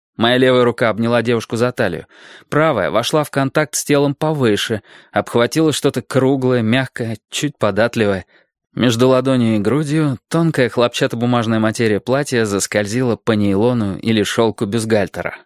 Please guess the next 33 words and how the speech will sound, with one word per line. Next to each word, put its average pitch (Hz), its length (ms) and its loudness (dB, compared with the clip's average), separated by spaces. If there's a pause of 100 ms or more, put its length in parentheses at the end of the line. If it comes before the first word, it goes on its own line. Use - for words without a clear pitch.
(580)
Знакомство 92 560 -2
получилось 156 480 0
интимным, 123 560 2
но 117 320 2 (180)
происходило 123 640 0
в - 80 -12
присутствии 117 520 -2
острой 110 380 0
ножки 104 300 -2
стула, 113 440 0 (420)
и - 120 -2
я, 147 160 2
хоть - 240 -2
и 127 40 -6
пошатнулся 131 640 0
под 107 260 -2
тяжестью 110 420 -2
навалившихся 113 600 0
на 110 60 0
меня 110 280 0
ста 117 260 0
пятидесяти 104 540 -4
фунтов 107 380 -2
Сейди, 147 400 -2 (380)
все-таки - 400 -2
удержался 120 560 2
на 113 100 0
ногах 107 420 0 (360)
и 107 100 0
не 117 240 2
дал 113 200 2
упасть - 460 -4
ей. 82 240 -10